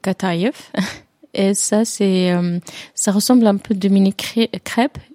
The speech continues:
et farci avec noix, amandes, noix de coco. En général, c'est ça. J'ai, peut-être j'ai oublié des trucs, mais en général, c'est ça le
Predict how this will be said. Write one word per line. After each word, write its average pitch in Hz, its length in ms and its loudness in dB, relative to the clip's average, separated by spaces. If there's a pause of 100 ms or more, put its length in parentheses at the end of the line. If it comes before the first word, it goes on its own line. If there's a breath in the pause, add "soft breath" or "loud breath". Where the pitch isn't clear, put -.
(120)
et 190 260 0
farci - 400 -6
avec 175 380 -4
noix, 180 320 2 (100)
amandes, 175 480 0
noix 175 260 -2
de - 80 -14
coco. 196 540 -4 (1120 soft breath)
En 202 140 6
général, 185 400 2
c'est 180 140 -8
ça. 165 260 -6 (220)
J'ai, 180 180 -6
peut-être - 260 -4
j'ai 190 100 0
oublié 180 300 -2
des 170 140 -6
trucs, - 400 -10
mais 165 420 -2 (180)
en 185 40 -4
général, 180 360 -2
c'est - 160 -8
ça 170 200 -6
le 170 280 -6